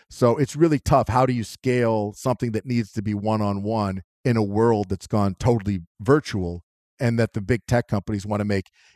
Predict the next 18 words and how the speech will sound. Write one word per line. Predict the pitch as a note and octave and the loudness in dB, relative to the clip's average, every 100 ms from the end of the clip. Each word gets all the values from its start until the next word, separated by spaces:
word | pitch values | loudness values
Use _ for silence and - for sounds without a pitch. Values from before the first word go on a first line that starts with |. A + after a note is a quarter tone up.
| - | 0
even | B2 G#2 G2+ | 2 2 0
more | G#2+ A#2 | 2 4
virtual, | G2+ G2+ F#2 G2+ F2+ F2+ | 2 0 -2 -4 -4 -4
you | F#2 | -4
know? | F#2+ G#2 | -4 -2
I | G#2+ | 0
always | A2 G#2 | 0 0
say, | - A2 | 2 2
like, | G#2+ F#2+ - _ _ _ - | 2 0 -4 _ _ _ 0
the | A2+ - | 0 2
only | C3+ C#3+ C#3 | 2 4 4
problem | - B2 A#2 A#2 A2 | 4 4 6 2 -2
with | G2+ | -4
today's | - A2 A2+ A2+ - | 0 2 2 0 0
social | A#2 G#2 G2+ | -2 -2 -4
media | A2 A2+ G#2+ | -2 0 0
is | F#2+ | 0
that | A2 G2 | 0 0